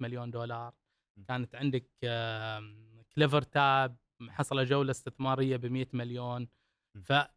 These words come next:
Speaker 1: فالسوق يعكس إنه في طلب عالي، في ربحية عالية، بس عندنا مشكلة،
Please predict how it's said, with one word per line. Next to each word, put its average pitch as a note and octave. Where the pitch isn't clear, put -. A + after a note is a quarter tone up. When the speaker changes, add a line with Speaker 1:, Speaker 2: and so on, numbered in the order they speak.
Speaker 1:
فالسوق D#3+
يعكس E3
إنه C#3+
في E3+
طلب C#3
عالي، A2+
في D#3+
ربحية C3
عالية، G#2+
بس A2
عندنا B2+
مشكلة، D3+